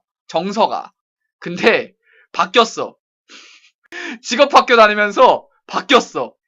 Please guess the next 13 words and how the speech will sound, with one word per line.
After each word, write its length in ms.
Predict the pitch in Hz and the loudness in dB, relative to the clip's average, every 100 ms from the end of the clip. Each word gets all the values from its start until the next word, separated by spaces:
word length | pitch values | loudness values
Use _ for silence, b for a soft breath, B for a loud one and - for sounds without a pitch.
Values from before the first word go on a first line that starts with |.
| _ | _
상위 460 | - 254 269 262 226 | -4 0 0 0 -4
칠십이 440 | - 294 285 185 | -6 -8 -6 -6
퍼센트, 480 | 170 208 175 139 131 | -4 -4 -4 -6 -8
즉 200 | 127 160 143 b b | -6 -10 -10 b b
긍정적인 600 | 196 208 269 262 240 226 | -8 -2 -2 0 0 0
쪽에 160 | 214 170 | -2 -2
가까웠거든요. 800 | - 196 185 156 135 127 170 220 | 0 2 2 0 -6 -6 -6 -6
희망적이고. 840 | 247 269 240 175 127 127 214 - _ _ b b b b - | -2 -2 -2 -6 -8 -4 -6 -6 _ _ b b b b -2
야, 480 | - - 160 156 151 | 2 2 0 -6 -10
그냥 440 | - 196 277 277 | -8 2 4 4
이 80 | 240 | 2
사람을 640 | - 185 226 269 311 277 | -4 0 4 6 6 6
바꿔보는, 640 | 240 214 220 202 202 254 | 6 4 2 -2 -4 -4